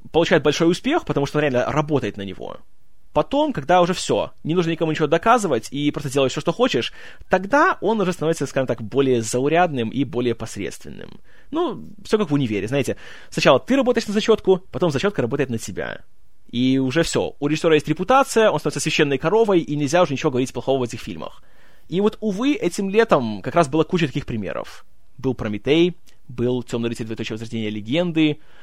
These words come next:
было, э, что там, «Наследие Борна», простите, «Эволюция Борна». И практически любой фильм, который вышел этим летом от большого именитого режиссёра, был страшнейшим разочарованием. А всё почему? Потому что, когда они их делали, у них уже был авторитет. И как же:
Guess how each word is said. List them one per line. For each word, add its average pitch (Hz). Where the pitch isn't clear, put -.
было, 117
э, -
что -
там, 113
«Наследие 117
Борна», 175
простите, 131
«Эволюция 123
Борна». 98
И 170
практически 226
любой 214
фильм, 151
который 151
вышел 147
этим 160
летом 208
от 135
большого 147
именитого 131
режиссёра, 120
был 170
страшнейшим 185
разочарованием. 113
А 127
всё 156
почему? 214
Потому 294
что, -
когда 254
они 240
их 156
делали, 139
у 123
них 214
уже 240
был 208
авторитет. 180
И 120
как 180
же: 127